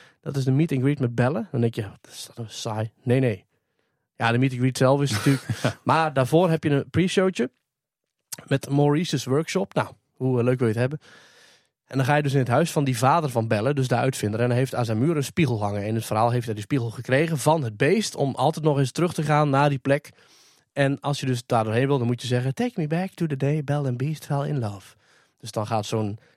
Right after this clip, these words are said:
Speaker 1: castmember, die gaat jou dat dan laten zeggen. En op dat moment, dan zie je dus die spiegellijst, die hangt gewoon aan de muur. Hè? Het is gewoon een spiegel van, nou, het is een halve meter breed.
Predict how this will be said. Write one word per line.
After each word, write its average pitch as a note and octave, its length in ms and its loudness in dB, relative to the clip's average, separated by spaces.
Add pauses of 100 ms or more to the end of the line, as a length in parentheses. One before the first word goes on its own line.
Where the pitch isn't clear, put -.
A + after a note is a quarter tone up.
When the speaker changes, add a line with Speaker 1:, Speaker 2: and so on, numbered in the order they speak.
Speaker 1:
castmember, A2 480 -4
die A2 100 -2
gaat A2 180 -4
jou G#2+ 140 0
dat G#2+ 160 -4
dan G#2+ 120 -2
laten G2+ 260 -2
zeggen. A2+ 300 -2 (340)
En C3+ 100 -4
op A#2+ 80 -2
dat C#3+ 160 0
moment, B2+ 400 0
dan A2+ 200 -2
zie D#3 140 -4
je D#3 80 2
dus D#3+ 360 -4 (100)
die C#3 120 -6
spiegellijst, F3 600 0
die C3 100 0
hangt D#3+ 220 0 (120)
gewoon D#3+ 220 0
aan F#3 80 0
de F#3 60 4
muur. A#2+ 120 2
Hè? A2 60 2
Het D3 80 2
is G3+ 60 -2
gewoon F3+ 140 -2
een D#3+ 80 -2
spiegel G#3 260 -2
van, F3+ 180 2
nou, A#2 220 2
het G#2+ 100 -8
is B2 80 -4
een A2+ 60 -2
halve B2+ 200 0
meter B2+ 240 0
breed. C3+ 300 0